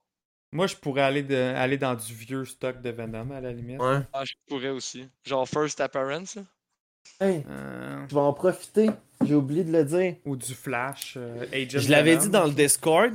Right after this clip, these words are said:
Speaker 2: mais là, je vais leur dire. Imagine Comics nous ont offert le, le livre L'histoire de l'univers Marvel.
Speaker 1: Ouais, c'est vrai, c'est vrai.
Speaker 2: Ouais, euh, méchante grosse brique.
Speaker 1: Ça a trop
Speaker 2: Ils
Speaker 1: l'air beau.
Speaker 2: nous l'ont
Speaker 1: Merci
Speaker 2: offert
Speaker 1: encore,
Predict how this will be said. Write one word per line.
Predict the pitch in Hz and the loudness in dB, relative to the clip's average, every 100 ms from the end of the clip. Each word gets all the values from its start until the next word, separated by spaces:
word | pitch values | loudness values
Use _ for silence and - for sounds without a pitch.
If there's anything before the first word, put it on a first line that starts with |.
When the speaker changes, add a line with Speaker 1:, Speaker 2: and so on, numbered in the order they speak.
| 160 | -2
Speaker 2:
mais | 131 | 0
là, | 139 185 | 0 0
je | 147 | 0
vais | 139 | 0
leur | 131 120 | 0 -2
dire. | 143 170 - _ _ _ _ _ - | -4 -4 -8 _ _ _ _ _ -10
Imagine | 139 147 151 196 | -2 0 0 -2
Comics | 196 165 139 156 - - | 0 0 0 -4 -4 -6
nous | 135 123 131 | -6 -4 -2
ont | 131 | 0
offert | 131 123 147 143 160 170 - _ - | 0 0 4 4 4 2 -4 _ -4
le, | 123 123 123 120 | 2 4 4 4
le | 123 123 | 2 2
livre | 127 165 185 151 - | 4 2 0 -6 -8
L'histoire | 135 151 - 185 190 156 | -4 0 0 4 4 4
de | |
l'univers | 123 143 156 135 147 151 | 0 0 -2 2 4 4
Marvel. | 131 123 123 127 | 2 2 2 2
Speaker 1:
Ouais, | 107 | 0
c'est | - | -6
vrai, | 110 135 131 101 - | -12 -12 -14 -18 -20
c'est | |
vrai. | 113 123 _ _ _ _ _ _ _ - | -20 -20 _ _ _ _ _ _ _ 2
Speaker 2:
Ouais, | 143 143 _ - | 4 4 _ -2
euh, | 120 117 _ | 0 0 _
méchante | 143 135 185 214 - 208 214 214 - | -8 0 0 0 0 0 0 -6 -18
grosse | 127 135 147 170 175 - - | -8 2 4 4 0 -8 -10
brique. | 127 127 135 190 - - | -6 0 2 0 -4 -16
Speaker 1:
Ça | 113 | -16
a | 107 | -10
trop | 127 | -4
Speaker 2:
Ils | |
Speaker 1:
l'air | 123 120 | -2 -2
beau. | 120 | -4
Speaker 2:
nous | 127 | -2
l'ont | 127 135 | 2 4
Speaker 1:
Merci | 139 160 | 4 4
Speaker 2:
offert | 160 | 4
Speaker 1:
encore, | 151 | 4